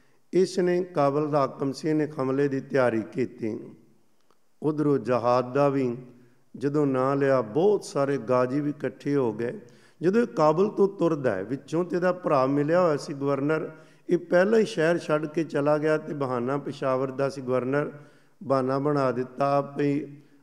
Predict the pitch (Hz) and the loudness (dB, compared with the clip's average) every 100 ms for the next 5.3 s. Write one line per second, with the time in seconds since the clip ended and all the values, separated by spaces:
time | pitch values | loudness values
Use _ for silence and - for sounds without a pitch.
0 | - 127 139 143 143 139 135 127 135 127 | -8 -2 2 2 2 2 0 -2 0 0
1 | 123 135 135 - 127 127 127 131 - 123 | 2 2 0 -2 -4 -2 0 0 -2 -2
2 | 120 135 135 113 101 107 110 110 - _ | 2 0 0 -6 -2 -4 -6 -10 -18 _
3 | _ _ _ _ _ - 143 143 - 123 | _ _ _ _ _ -8 -6 -6 -4 -4
4 | 117 139 147 139 123 104 135 131 113 107 | 0 0 0 -2 -6 -2 0 0 -2 0
5 | 120 123 - | 2 2 -2